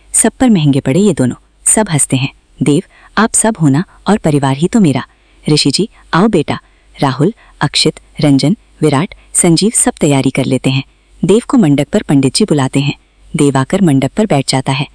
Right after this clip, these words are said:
"तभी दुल्हन को लाओ," पंडित जी कहते हैं। मंजू जी और नीतू जी कहती हैं, "हम लाते हैं।" "तभी रुकिए," कहते हुए रितु बोलती है, "आंटी, मैं लाती हूँ, देखो मैं आ गई।" दिनेश और रितु सबको नमस्ते करते हैं। अक्षित, "संध्या बहुत खुश होगी कि तुम आ गई।" रितु,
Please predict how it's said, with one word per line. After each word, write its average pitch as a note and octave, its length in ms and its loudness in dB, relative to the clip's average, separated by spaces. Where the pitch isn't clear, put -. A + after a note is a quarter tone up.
"तभी D#3 220 0
दुल्हन D3 260 2
को D3 120 -2
लाओ," C#3 220 0
पंडित C3+ 260 2
जी A#3+ 100 0
कहते D3 300 -4
हैं। C#3 140 -4
मंजू C#3 260 2
जी G3 180 -2
और A3 80 4
नीतू G#3+ 260 4
जी B3 140 0
कहती C#3+ 320 -2
हैं, C#3 120 0
"हम A#3 120 4
लाते C#3+ 260 0
हैं।" C#3 140 -2
"तभी D3 200 2
रुकिए," D3 320 0
कहते F#3+ 240 0
हुए A#3+ 160 2
रितु D#3 260 0
बोलती C3 300 -2
है, C#3+ 120 -4
"आंटी, D3+ 300 0
मैं A3 100 2
लाती C#3+ 260 -2
हूँ, C#3+ 140 -2
देखो D#3 240 0
मैं A#3 120 4
आ C#3 120 0
गई।" B2+ 180 -4
दिनेश E3 340 2
और A#3 80 0
रितु F#3 240 0
सबको - 280 -2
नमस्ते D3+ 360 0
करते C3+ 260 -4
हैं। C#3+ 120 -4
अक्षित, - 360 -4
"संध्या G3 320 2
बहुत G3+ 260 -2
खुश - 260 -2
होगी C3 220 -2
कि A3 80 2
तुम A3 180 2
आ C#3 100 0
गई।" - 200 -6
रितु, D3+ 280 0